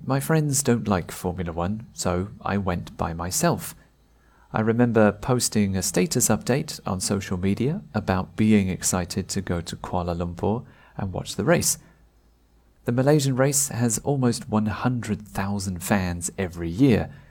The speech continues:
so it's very busy and there's an exciting atmosphere. It was okay to be by myself because there were lots of shops and interesting events to watch, but it was a little bit boring. Suddenly, I got a message on my phone.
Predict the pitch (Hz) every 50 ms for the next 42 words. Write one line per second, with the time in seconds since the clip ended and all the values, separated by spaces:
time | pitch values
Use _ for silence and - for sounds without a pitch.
0 | - _ _ - - - 95 95 90 87 85 - - - 101 - - 147 147 139
1 | 123 - 120 113 131 143 160 - - - - - - 104 101 101 101 101 101 101
2 | 98 95 - - 117 127 131 - - - 180 160 - - 113 113 113 107 - 107
3 | 98 - - 95 90 - - - - _ _ - _ _ _ _ _ _ _ _
4 | - 143 139 - 143 139 143 - - 190 175 - 147 107 101 151 175 - - -
5 | - 104 104 101 98 - 92 87 85 82 82 80 - - - 131 170 190 - -
6 | - - - - - 104 95 90 85 - - - _ _ _ - 175 170 165 135
7 | 123 117 - - 104 95 - - 117 110 104 - - - - - 95 90 92 92
8 | 95 - - 92 - - 87 87 90 82 82 92 95 101 104 - - - - 92
9 | 92 117 123 - - - - - - - _ _ _ _ _ _ _ - - 131
10 | 120 - - - 160 151 147 185 196 185 - 202 202 240 262 - - 147 135 123
11 | 107 - - - 104 95 90 85 82 80 82 - - - - - _ _ _ _
12 | _ _ _ _ _ _ _ - - - 190 185 156 135 113 131 165 165 - -
13 | - - - 113 110 107 113 104 95 - - - 104 95 95 92 - - 101 95
14 | 95 - - 92 90 85 85 85 85 82 - - 180 190 139 98 85 80